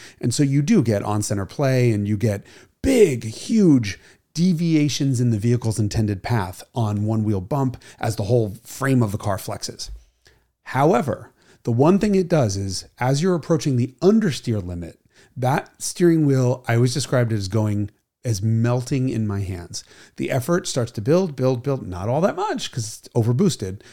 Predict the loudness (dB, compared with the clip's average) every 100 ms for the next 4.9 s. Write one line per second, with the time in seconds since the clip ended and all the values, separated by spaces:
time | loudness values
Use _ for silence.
0 | -20 _ -8 -2 0 0 -2 -2 -2 0
1 | 0 -2 -2 0 0 0 -2 -2 -4 -2
2 | -2 0 -2 -4 -2 2 2 2 -2 -2
3 | 2 2 2 0 -2 2 2 0 -2 0
4 | 0 0 -2 -2 -2 0 0 -2